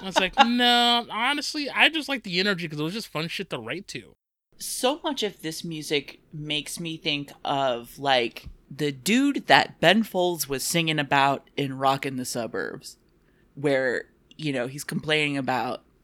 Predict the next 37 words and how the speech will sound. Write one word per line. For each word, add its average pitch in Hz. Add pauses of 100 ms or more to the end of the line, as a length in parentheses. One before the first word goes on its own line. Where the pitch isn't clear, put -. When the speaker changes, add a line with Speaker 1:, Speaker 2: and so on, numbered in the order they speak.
(120)
Speaker 2:
being, 131
you 139
know, -
just -
an 123 (100)
angry 143 (260)
middle-class 143
white 131
dude 131 (120)
who 143
just 139
wants 135
to 123 (320)
get 147
up 143
and 131
swear 175
and, 127 (680)
and 131
be 170
angry 135
and 135
all 143
this 151
other 143
shit. 131
And 131
I 131
just, 143 (1000)
so -
much 277
of 254
it 208
just 185
feels 185
so 156 (100)
disingenuous. 156